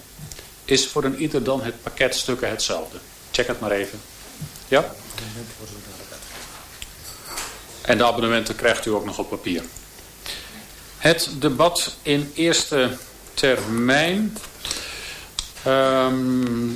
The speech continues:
en misschien is het wel handig dat de abonnementen even kort worden toegelicht, want dan kunnen ze in het debat worden meegenomen. Gelijk in eerste termijn al. Ik geef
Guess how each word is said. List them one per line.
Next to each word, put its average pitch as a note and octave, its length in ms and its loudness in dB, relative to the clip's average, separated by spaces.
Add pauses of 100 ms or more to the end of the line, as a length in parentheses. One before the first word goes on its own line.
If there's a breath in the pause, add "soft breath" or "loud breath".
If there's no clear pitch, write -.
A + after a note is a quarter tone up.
(260)
en C#3 180 4
misschien F#3+ 540 2
is D3 160 -2
het C#3 200 0
wel C#3 300 2
handig D3 540 2
dat C3+ 180 0
de C3 80 -4
abonnementen C3+ 640 0 (400)
even C3+ 400 2
kort - 260 2
worden A#2 260 -2
toegelicht, E3 560 2
want C#3 120 0
dan C3 80 0
kunnen D3 220 0
ze C#3 80 2
in B2+ 60 2
het B2 100 0
debat B2+ 320 2
worden A#2 300 0
meegenomen. F#2+ 640 0 (1000)
Gelijk B2+ 320 4
in A2+ 80 -4
eerste G#2+ 340 -2
termijn F#2 380 -2
al. D#2 120 -12 (2500 loud breath)
Ik D3 320 2
geef - 760 2